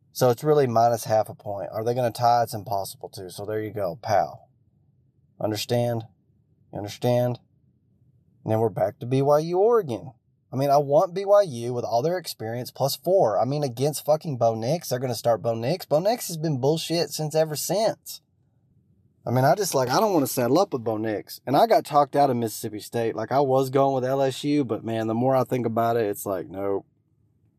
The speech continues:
Nope. Akron, Tennessee, that's just a throwaway game with a plus forty-seven, just 'cause the number's so fucking huge.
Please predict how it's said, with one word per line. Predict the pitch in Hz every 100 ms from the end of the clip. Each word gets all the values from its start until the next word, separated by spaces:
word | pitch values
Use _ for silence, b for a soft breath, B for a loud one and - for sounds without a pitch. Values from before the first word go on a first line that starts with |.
| _ -
Nope. | 95 98 98 - _ _ _ _ _ _ _ b b _
Akron, | 139 151 165 170 160 156 139
Tennessee, | 151 147 131 143 139
that's | 135 135
just | 151 123
a |
throwaway | - 113 110 113 113
game | 110 113 110
with | 107
a | 101
plus | 107 107
forty-seven, | - 113 107 98 - 101 101 104
just | 120 131
'cause | 143
the | 127
number's | 110 104 110 113 104
so | 110 113
fucking | 110 - 117 110 - 98
huge. | - - 101 104 104 101 98 - -